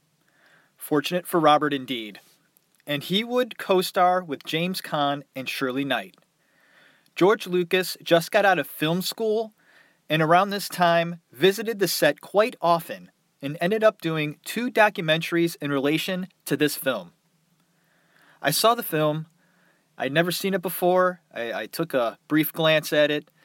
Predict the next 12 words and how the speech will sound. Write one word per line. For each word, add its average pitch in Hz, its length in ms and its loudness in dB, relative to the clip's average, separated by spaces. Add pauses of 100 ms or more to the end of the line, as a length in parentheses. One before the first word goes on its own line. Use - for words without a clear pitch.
(1080)
Eh, 196 260 6 (840)
I 160 80 2
don't 160 140 2
recommend 123 480 -4
it. 95 140 -12 (220)
It's 147 180 -2
okay. 104 400 -4 (1300)
Um, 165 480 4
then 214 320 4
came 180 420 -2
the 147 100 0
Western 170 600 0